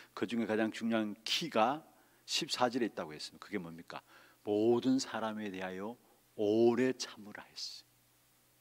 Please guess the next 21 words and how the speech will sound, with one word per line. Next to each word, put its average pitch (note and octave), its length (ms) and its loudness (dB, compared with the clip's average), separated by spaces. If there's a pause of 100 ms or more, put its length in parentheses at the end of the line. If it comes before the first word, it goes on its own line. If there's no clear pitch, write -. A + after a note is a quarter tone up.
(880)
모든 B2 680 2
사람에 C#3 460 2
대하여 G2+ 480 -2 (340)
뭐요? A2+ 340 2 (560)
오래 B2+ 500 4
참으라. - 580 -6 (1300)
조급하지 E3 580 6
말라는 B2+ 400 4
말이고, A#2+ 640 0
서두르지 D#3+ 540 -4
말라는 A#2+ 400 0
말이죠. D#2+ 300 -10
왜냐? A2+ 480 4 (520)
왜 D3+ 200 10
조급하고 E3+ 460 6
서두르지 C#3 440 0
말아야 B2 320 2
하느냐? F2 440 -6 (800)
우리가 A2 200 0
모르는 G#2 420 -2
많은 A#2+ 640 -2